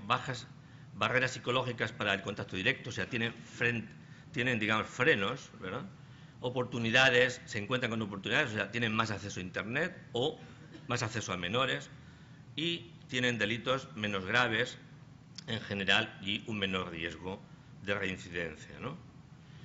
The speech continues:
Se ha mencionado también, o sea, un análisis distinto es acercarnos desde la perspectiva situacional, digamos, ver qué cuestiones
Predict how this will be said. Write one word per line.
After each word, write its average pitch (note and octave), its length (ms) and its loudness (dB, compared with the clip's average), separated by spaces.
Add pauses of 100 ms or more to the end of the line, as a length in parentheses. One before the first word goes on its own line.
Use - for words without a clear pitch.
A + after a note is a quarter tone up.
(960)
Se - 160 0
ha D#3+ 60 8
mencionado E3 460 4
también, C3+ 480 2 (200)
o B2 140 -6
sea, B2 140 -2
un D3 120 0
análisis D#3+ 420 4
distinto D3+ 540 -4
es C#3 280 0
acercarnos B2 760 -2
desde G#2 240 0
la G#2 140 0
perspectiva A#2+ 600 -2
situacional, G2+ 680 -6 (140)
digamos, G#2 340 -4
ver B2+ 180 2 (520)
qué B2 200 4
cuestiones C#3 600 -2